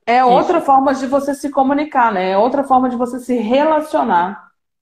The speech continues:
Speaker 2: Olha só, pra você ver como é, é louco. Nós só temos quatro meses. Nosso podcast é mais ouvido nos Estados Unidos, Canadá, Singapura. Só no Brasil é treze por cento, só do podcast.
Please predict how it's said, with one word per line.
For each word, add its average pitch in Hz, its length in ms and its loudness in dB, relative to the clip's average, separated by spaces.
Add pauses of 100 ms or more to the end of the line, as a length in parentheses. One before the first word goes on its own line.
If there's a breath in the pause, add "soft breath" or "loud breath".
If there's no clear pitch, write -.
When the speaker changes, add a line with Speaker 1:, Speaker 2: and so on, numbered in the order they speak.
(680)
Speaker 2:
Olha 208 200 4
só, 185 180 2
pra - 100 -8
você 214 120 2
ver 208 100 2
como 220 160 -2
é, 233 220 -2
é 220 100 4
louco. 180 400 2 (380)
Nós 185 160 0
só 226 60 -2
temos 262 240 0
quatro 254 240 2
meses. 170 420 0 (240)
Nosso 214 280 -2
podcast 240 680 0
é 202 100 0
mais 240 360 -2
ouvido 247 480 2
nos 240 180 0
Estados 247 260 0
Unidos, 254 380 -2
Canadá, 233 640 -2 (240)
Singapura. 269 720 2 (680)
Só 254 180 0
no 311 60 2
Brasil 269 280 2
é 269 40 6
treze 269 240 2
por 302 160 -6
cento, 170 300 -4
só 202 160 0
do 208 100 -6
podcast. - 560 -4